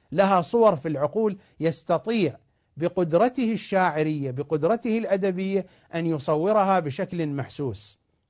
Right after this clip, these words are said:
أن الشاعر يصور المعقول محسوساً ويصور المحسوس معقولاً كذلك، ويأتي إلى الأشياء المحسوسة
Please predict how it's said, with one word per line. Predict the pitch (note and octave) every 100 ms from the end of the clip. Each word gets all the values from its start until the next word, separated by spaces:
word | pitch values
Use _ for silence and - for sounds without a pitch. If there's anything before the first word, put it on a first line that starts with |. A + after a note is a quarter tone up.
| -
أن | C3+ C#3
الشاعر | B2+ F#3 G#3+ A#3 C4 C#4 - _ -
يصور | D3 A3 C4 A#3+ G#3
المعقول | F#3 D#3+ C#3+ C3+ G#3+ B3+ A#3+
محسوساً | G#3+ - - C#4 - D#3 G#2 G#2 _ _ _ _
ويصور | B2+ C#3+ C3+ F#3+ G#3 F#3 E3
المحسوس | D3+ C3 B2+ - F#3+ F#3
معقولاً | D#3+ B2+ G2 B2+ A2+ G2 G2 _ _ _ _ -
كذلك، | A2+ G2+ F#2+ G2+ _ _ _ -
ويأتي | C#3+ G3+ F#3+ - F#3+ G#3+
إلى | C4+
الأشياء | C4 A#3+ B3 A3+ G3
المحسوسة | G3 F3 B2+ E3 D3 C3+ C3